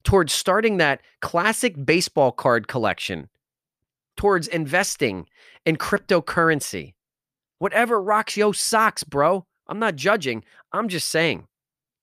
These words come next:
And let me just drop this before we, we wrap this podcast up. The best time is never the time is never perfect. So when you're waiting for the stars to align, the weather to clear up,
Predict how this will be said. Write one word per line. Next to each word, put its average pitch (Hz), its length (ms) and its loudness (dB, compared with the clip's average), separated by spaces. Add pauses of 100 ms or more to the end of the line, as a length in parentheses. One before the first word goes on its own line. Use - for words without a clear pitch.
(600)
And 165 160 2
let 170 160 2
me 202 140 0
just 156 260 -4
drop 113 300 -2
this - 420 -6 (200)
before 120 340 -2
we, 113 280 -2 (180)
we 117 200 -2
wrap 107 300 0
this 104 140 -6
podcast 101 600 -4
up. 92 220 0 (1800)
The 131 80 -2
best 220 320 0
time 131 480 2 (320)
is 143 160 2
never 170 1000 2 (600)
the 165 60 -4
time 214 380 0
is 165 180 -8
never 202 420 -2
perfect. 160 560 -6 (160)
So - 160 -6
when 151 180 -4
you're 240 140 2
waiting 226 300 0
for 160 120 -4
the 139 60 -8
stars 151 460 0
to 180 160 -2
align, 104 360 -2 (220)
the 131 80 2
weather 165 300 4
to 180 80 2
clear 165 340 2
up, 107 220 0